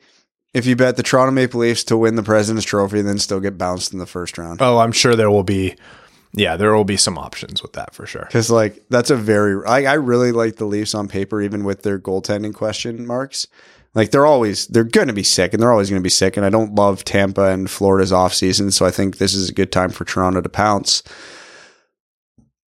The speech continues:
Speaker 1: I don't love that a lot of the teams in their division got better and will thus take more points from them, but that's, it's still decent, a decent value bet, 'cause Toronto's demons are never in the regular season. They've been a phenomenal regular season team for a long time now. They just,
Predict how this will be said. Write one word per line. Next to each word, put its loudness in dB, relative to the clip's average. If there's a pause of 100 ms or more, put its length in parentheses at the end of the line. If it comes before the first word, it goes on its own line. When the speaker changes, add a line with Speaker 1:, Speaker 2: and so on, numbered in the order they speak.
(160)
Speaker 1:
I 4
don't 2
love 2
that 2
a 2
lot 4
of -2
the -2
teams 2
in -2
their 2
division 2
got 0
better 4
and -4
will -2
thus 0
take -2
more -4
points 0
from -2
them, -2
but -2
that's, -4
it's 0
still 2
decent, -2
a 0
decent 0
value 0
bet, -2
'cause -2
Toronto's 2
demons 2
are 0
never 2
in -2
the -6
regular -2
season. 0
They've 2
been 2
a 0
phenomenal 2
regular 2
season -4
team 0
for -2
a 2
long 2
time 0
now. -6
They 0
just, -4